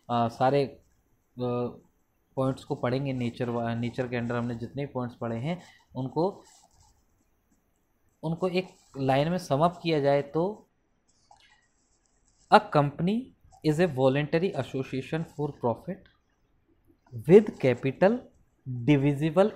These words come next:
into transferable shares with limited liability, having a distinct corporate entity and a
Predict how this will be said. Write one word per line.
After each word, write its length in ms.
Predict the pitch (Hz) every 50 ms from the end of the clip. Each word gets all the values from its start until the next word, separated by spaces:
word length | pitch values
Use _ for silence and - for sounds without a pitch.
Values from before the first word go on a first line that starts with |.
| - 139
into 320 | 135 131 120 - - 226 302 330 - - _ _ _ _ _ _ _ _ _ _ _ _ _ _ _ -
transferable 680 | 160 160 160 170 170 - - 208 202 196 190 175 180 151
shares 480 | - - - 123 123 135 160 170 - - - - - - _ _ - - - - - - - - - - _ - _ - - - - 120
with 320 | 120 147 175 202 208 262 247 - - _ _ _ - 123
limited 580 | 123 127 135 139 143 139 139 - 170 180 175
liability, 560 | 180 180 180 180 175 185 190 202 - - 262 - - - - - - _ _ _ _ _ _ _ _ _ _ _ _ _ _ _ _ _ _ - - 127 135
having 380 | 139 147 147 175 202 226 240 233 -
a 100 | 196 208 175 135 123 123 156
distinct 720 | 160 - - - - - 233 262 294 294 240 - - 170 - _ - -
corporate 640 | 143 139 135 135 - 147 147 156 185 208 - - - 131
entity 600 | 127 127 131 120 - - 151 - - 202 220 254 247 - - -
and 280 | 139 139 139 131 120 113 - - - _ _ _ _ _ _ _ _ _ _ _ _ _ _ _ _ _ -
a 120 | 143 139